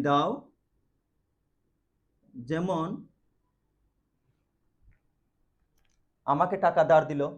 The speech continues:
আমাকে টাকা, রহিম আমাকে টাকা ধার দিল, তখন আমাকে টাকা ধার দিছে যে, সেগুলো আবার সে আমার থেকে নিয়ে নেবে, তাহলে ওটা হচ্ছে শর্তযুক্ত।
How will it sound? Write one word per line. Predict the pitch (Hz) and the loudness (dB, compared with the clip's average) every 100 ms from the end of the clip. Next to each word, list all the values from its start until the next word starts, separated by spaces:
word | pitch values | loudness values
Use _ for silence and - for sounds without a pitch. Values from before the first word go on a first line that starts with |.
| - _ _ _ - _ _ _ _ - - 127 | -16 _ _ _ -20 _ _ _ _ -20 -14 -8
আমাকে | 147 156 180 | -6 -4 0
টাকা, | 165 175 - - _ _ _ _ _ _ _ _ _ _ _ 143 | 2 2 0 -2 _ _ _ _ _ _ _ _ _ _ _ -8
রহিম | 147 170 185 156 | -4 -2 -2 -2
আমাকে | 165 185 180 | -2 -2 -2
টাকা | 160 190 294 - _ _ _ | 2 2 0 -4 _ _ _
ধার | 139 151 139 | 0 2 2
দিল, | 151 135 98 _ _ _ _ _ - | -4 -6 -8 _ _ _ _ _ -8
তখন | 151 190 160 143 143 - _ - | -4 0 0 -2 -8 -18 _ -8
আমাকে | 135 170 196 202 | -6 -4 -6 -6
টাকা | 151 147 147 | -4 -4 -2
ধার | 170 147 | -2 -2
দিছে | - 165 | -6 -8
যে, | 180 208 | -8 -8
সেগুলো | 196 165 175 | -8 -2 0
আবার | 160 156 | 2 0
সে | - 165 | -2 -2
আমার | 160 165 | -2 -6
থেকে | 180 233 370 - _ _ _ - | -4 -4 -4 -10 _ _ _ -8
নিয়ে | 151 135 | -6 -4
নেবে, | 117 107 98 _ _ _ _ _ | -6 -12 -18 _ _ _ _ _
তাহলে | - 156 | -12 -8
ওটা | 165 175 | -6 -8
হচ্ছে | 185 202 | -10 -8
শর্তযুক্ত। | 214 185 160 139 143 | -4 -4 -4 -6 -6